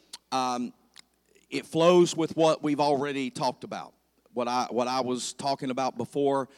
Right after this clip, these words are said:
I made the announcements this morning. I, I'm just gonna ask a question. It's sort of rhetorical, but I, I'm certain that it will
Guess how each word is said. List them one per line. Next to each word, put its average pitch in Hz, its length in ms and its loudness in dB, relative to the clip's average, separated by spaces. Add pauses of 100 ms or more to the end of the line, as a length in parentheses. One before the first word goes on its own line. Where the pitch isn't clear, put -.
(160)
I 113 60 -10
made 131 220 0
the 131 100 -2
announcements 117 540 -8
this - 240 -16
morning. 71 280 -14
I, 120 160 -4 (300)
I'm 156 100 -6
just 165 120 -6
gonna 247 180 6
ask 202 320 -2
a 202 60 -4
question. 185 500 4
It's 143 160 -6
sort 220 260 8
of 175 60 2
rhetorical, 170 560 2
but 135 260 -4 (640)
I, 143 200 -4
I'm 151 120 -2
certain 214 420 6
that 165 120 6
it 160 100 0
will 147 300 4